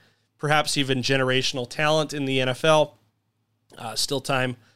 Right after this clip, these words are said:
on the clock for him to correct some of those mistakes that, uh, were maybe, uh, that could be attributed to the, to the Urban, Urban situation. But now the, the Eagle, excuse me, the,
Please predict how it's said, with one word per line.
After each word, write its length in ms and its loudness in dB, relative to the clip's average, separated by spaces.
on 140 2
the 60 0
clock 320 2
for 140 0
him 240 0
to 320 0
correct 320 4
some 200 2
of 60 4
those 200 4
mistakes 480 2
that, 240 2
uh, 260 0
were 340 -2
maybe, 480 2
uh, 440 0
that 240 -8
could 160 2
be 100 2
attributed 440 0
to 120 -4
the, 320 0
to 80 -8
the 100 -4
Urban, 460 0
Urban 280 2
situation. 760 0
But 120 2
now 240 4
the, 320 4
the 80 -4
Eagle, 380 2
excuse 320 0
me, 120 4
the, 300 4